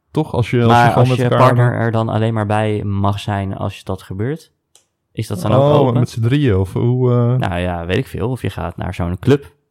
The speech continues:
Speaker 2: Hè,
Speaker 1: Oh, je
Speaker 2: eh,
Speaker 1: gaat er met z'n, wacht, met z'n vieren erheen, met twee koppels, en dan ga je daar,
Speaker 2: Nou,
Speaker 1: ga
Speaker 2: dat
Speaker 1: je
Speaker 2: weet ik niet. Kijk, je, je hebt, eh, heel
Speaker 1: Hey,
Speaker 2: veel
Speaker 1: jij
Speaker 2: verschillende
Speaker 1: bent de
Speaker 2: dingen.
Speaker 1: expert
Speaker 2: Ja.
Speaker 1: hier, eh.
Speaker 2: <laughs> Nee, jij, dat, dat je niks weet. Maar je hebt langs de A één heb je die Fata Morgana, die club.
Speaker 1: Ja,
Speaker 2: Nou,
Speaker 1: die
Speaker 2: dan kan je
Speaker 1: kennen we.
Speaker 2: gewoon met je partner kan je daarheen.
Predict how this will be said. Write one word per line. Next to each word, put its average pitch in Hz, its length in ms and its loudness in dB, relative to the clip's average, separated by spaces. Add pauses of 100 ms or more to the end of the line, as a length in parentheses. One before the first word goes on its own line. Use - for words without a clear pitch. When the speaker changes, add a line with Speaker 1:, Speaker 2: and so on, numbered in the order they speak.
(140)
Speaker 2:
Hè, 127 180 -2
Speaker 1:
Oh, 151 220 4
je - 80 2
Speaker 2:
eh, - 60 -2
Speaker 1:
gaat - 160 -2
er 160 60 2
met 151 120 0
z'n, - 80 -14 (100)
wacht, - 320 -2
met 123 140 0
z'n - 80 -12
vieren 180 400 2
erheen, 127 260 2
met 170 100 -2
twee 156 200 0
koppels, 175 560 -4
en 143 100 -4
dan 127 140 2
ga - 120 -2
je 131 80 2
daar, 131 100 4 (100)
Speaker 2:
Nou, - 40 -4
Speaker 1:
ga 165 60 0
Speaker 2:
dat - 120 2
Speaker 1:
je 190 60 2
Speaker 2:
weet 175 100 -4
ik 110 60 -2
niet. 143 180 -6
Kijk, 151 200 -10
je, - 460 -8
je 131 60 -6
hebt, 139 220 -8
eh, - 80 -8
heel 104 100 -8
Speaker 1:
Hey, 113 240 -4
Speaker 2:
veel 123 260 2
Speaker 1:
jij 156 160 4
Speaker 2:
verschillende 156 60 2
Speaker 1:
bent - 20 -
de 123 60 2
Speaker 2:
dingen. 107 160 0
Speaker 1:
expert 101 400 2
Speaker 2:
Ja. 113 60 6
Speaker 1:
hier, 123 220 4
eh. 120 540 2 (140)
Speaker 2:
<laughs> - 0 -
Nee, 135 180 4
jij, 143 260 6 (560)
dat, 139 160 2
dat 165 220 2
je 170 80 2
niks 165 220 2
weet. 120 380 4 (200)
Maar 139 300 2
je 143 80 2
hebt 160 180 0
langs 143 220 0
de - 80 -6
A 131 180 -2
één 160 200 0
heb 110 200 -2
je 120 80 -2
die 127 160 -4
Fata - 340 -4
Morgana, 123 540 -2
die 113 160 -6
club. - 180 -2
Speaker 1:
Ja, 107 100 6
Speaker 2:
Nou, 113 100 6
Speaker 1:
die 123 80 2
Speaker 2:
dan - 40 2
kan 107 100 4
je - 60 4
Speaker 1:
kennen - 0 -
we. - 60 2
Speaker 2:
gewoon 135 140 2
met 127 140 0
je 120 60 -8
partner 143 400 0
kan - 140 -2
je 110 100 2
daarheen. 113 500 0